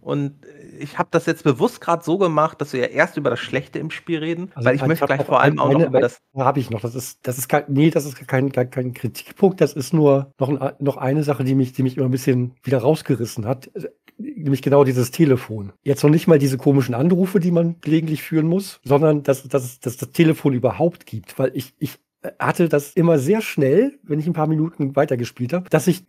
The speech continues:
Speaker 2: komplett vergessen habe, dass das ja quasi in der, in der, also damals zu Release in der Jetztzeit spielt. Weil, weil die ganze Welt sieht so, hat für mich so ein, so ein,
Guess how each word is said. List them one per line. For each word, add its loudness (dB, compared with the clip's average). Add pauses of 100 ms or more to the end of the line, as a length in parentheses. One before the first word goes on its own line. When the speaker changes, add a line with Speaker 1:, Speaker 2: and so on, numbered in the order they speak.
Speaker 2:
komplett 2
vergessen 2
habe, 2
dass -2
das -2
ja 4
quasi -4
in 0
der, 0
in -2
der, 0
also -8
damals -4
zu -6
Release -2
in 0
der 6
Jetztzeit -4
spielt. -12
Weil, -2
weil 0
die 0
ganze 2
Welt 4
sieht 0
so, -4 (500)
hat 0
für 2
mich 2
so 4
ein, 2
so 4
ein, 0